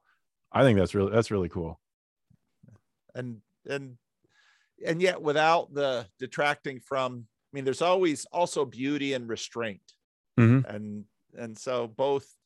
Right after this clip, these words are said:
Speaker 2: you know, eh, we appropriate this idea, and then, boy, we did it poorly, and we
Speaker 1: <laughs>
Speaker 2: wrote something in it. And,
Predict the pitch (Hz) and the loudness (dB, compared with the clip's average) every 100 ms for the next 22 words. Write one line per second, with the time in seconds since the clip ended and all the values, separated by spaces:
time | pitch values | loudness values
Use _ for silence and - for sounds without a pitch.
0 | _ _ - 139 147 165 170 165 160 - | _ _ -10 -6 -4 -6 -6 -8 -10 -4
1 | 160 160 156 139 139 151 143 135 135 139 | -6 -2 -2 -2 -4 -6 -4 -4 -2 -2
2 | 143 131 127 123 135 127 113 123 113 - | -2 -2 -6 -6 -4 -4 -4 -6 -8 -10
3 | - 123 117 107 107 107 104 - - 180 | -6 -6 -4 -6 -8 -10 -12 -10 4 4
4 | - 139 - 160 - 143 123 120 117 110 | 6 2 2 0 2 0 2 0 0 0
5 | 131 110 | -2 -2